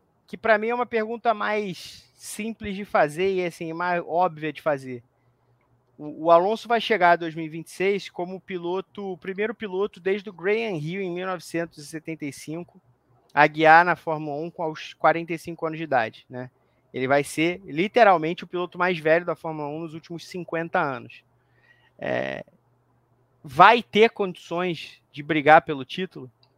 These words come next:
Vai ter condições de tirar do carro o suficiente pra superar,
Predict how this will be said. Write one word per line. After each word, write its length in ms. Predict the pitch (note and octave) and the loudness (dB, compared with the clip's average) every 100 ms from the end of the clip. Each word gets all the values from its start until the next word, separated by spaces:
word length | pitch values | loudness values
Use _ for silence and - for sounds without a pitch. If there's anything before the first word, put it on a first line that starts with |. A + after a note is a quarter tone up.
| _ _ - | _ _ 4
Vai 240 | D3+ G3+ | 6 6
ter 220 | - G3+ | 4 0
condições 640 | - G3 - - F3+ F#3 D3+ | 0 -6 -8 -4 -2 -2 -4
de 100 | E3 | -10
tirar 460 | - D#3+ D3+ F3 | -4 4 6 6
do 100 | E3+ | 4
carro 420 | - D3+ D#3 D3+ | -2 4 6 6
o 40 | C#3+ | 0
suficiente 760 | - D3+ D#3+ - D3+ D#3+ E3 - | -12 -18 -18 -14 -8 -8 -10 -4
pra 280 | D#3 D3+ | 2 2
superar, 680 | D3 - E3+ E3+ C#3+ D3+ E3 | 2 -8 -10 -2 2 4 2